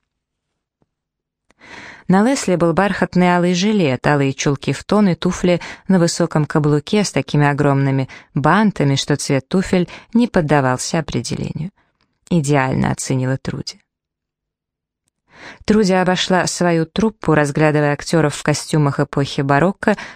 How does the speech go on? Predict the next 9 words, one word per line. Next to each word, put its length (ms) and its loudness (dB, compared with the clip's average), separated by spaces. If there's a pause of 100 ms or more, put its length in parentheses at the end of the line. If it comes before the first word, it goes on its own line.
собравшихся 840 0
играть 420 0
в 60 -6
шекспировской 840 -2
пьесе 540 -2 (320)
о 100 0
честолюбии 720 0
и 40 2
убийстве, 680 -2